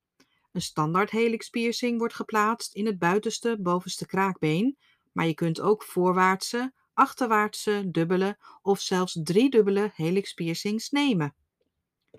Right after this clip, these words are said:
Wat is een forward helix piercing? Wat is het verschil tussen een forward helix piercing en een backward helix piercing? Het is vrij simpel.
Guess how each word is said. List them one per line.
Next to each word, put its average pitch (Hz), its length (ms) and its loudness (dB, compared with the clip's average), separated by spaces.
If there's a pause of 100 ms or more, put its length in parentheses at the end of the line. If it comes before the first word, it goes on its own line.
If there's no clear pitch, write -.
(480)
Wat 262 220 -2
is 294 200 0
een 220 120 -2
forward 277 520 2 (120)
helix 165 420 0
piercing? 147 540 -6 (840)
Wat 320 160 2
is 311 120 0
het 269 120 -2
verschil 220 360 4
tussen 226 260 0
een 226 80 0
forward 170 380 0
helix 214 380 4
piercing 226 500 0
en 233 100 0
een 240 160 -2
backward 214 460 0 (200)
helix 156 420 0
piercing? 143 540 -4 (560)
Het 240 120 -2
is 285 120 4
vrij 294 260 2
simpel. - 540 -2